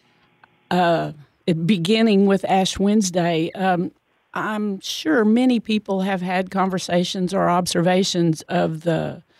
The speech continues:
many people that flock to Ash Wednesday service to get those ashes. And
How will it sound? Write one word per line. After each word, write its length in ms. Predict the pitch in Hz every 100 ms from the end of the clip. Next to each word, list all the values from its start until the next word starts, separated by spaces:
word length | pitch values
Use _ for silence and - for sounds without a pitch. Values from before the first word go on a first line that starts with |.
| _ _ _ -
many 480 | 190 208 220 226 220
people 500 | - 226 190 175 170
that 280 | 170 - -
flock 600 | - - 202 220 233 _ -
to 280 | - 180 170 _
Ash 300 | - 196 -
Wednesday 460 | 202 190 190 185 170
service 680 | - 185 196 175 165 - - _ _ _ -
to 100 | 175
get 220 | 208 -
those 240 | 190 175
ashes. 560 | 185 196 196 175 160 180
And 460 | 180 202 202 202